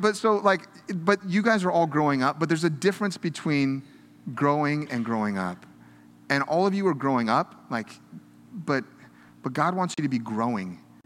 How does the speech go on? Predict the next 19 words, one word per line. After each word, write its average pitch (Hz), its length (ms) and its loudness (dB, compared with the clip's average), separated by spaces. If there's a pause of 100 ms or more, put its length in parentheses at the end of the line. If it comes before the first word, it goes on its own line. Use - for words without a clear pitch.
(380)
growing 139 260 0
in 135 60 2
the 131 60 0
grace 127 320 -2
and - 80 -8
the 120 60 0
knowledge 113 400 -2
of 104 60 -8
Jesus, 104 500 -6
like, 107 120 -14
growing 139 380 -2
in 131 60 -2
your 127 80 -2
faith, 107 540 -8
growing 135 280 -2
in 117 60 -4
all 107 100 -4
these 104 160 -8
ways. 104 380 -14